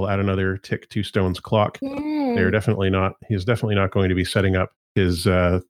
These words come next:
Speaker 1: his sniper rifle, uh, this, at this moment.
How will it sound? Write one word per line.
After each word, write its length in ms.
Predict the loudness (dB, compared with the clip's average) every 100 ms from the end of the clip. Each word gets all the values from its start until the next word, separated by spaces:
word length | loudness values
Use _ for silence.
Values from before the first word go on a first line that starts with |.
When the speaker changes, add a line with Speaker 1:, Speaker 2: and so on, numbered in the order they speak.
| -6
Speaker 1:
his 200 | -2 -2
sniper 300 | 0 2 2
rifle, 460 | 2 2 0 -2 -6 _ 0
uh, 280 | 2 2
this, 400 | 0 0 0 -4 -8 _ _ _ -6
at 160 | -4 0
this 280 | -2 -2 2
moment. 480 | 4 4 2 -4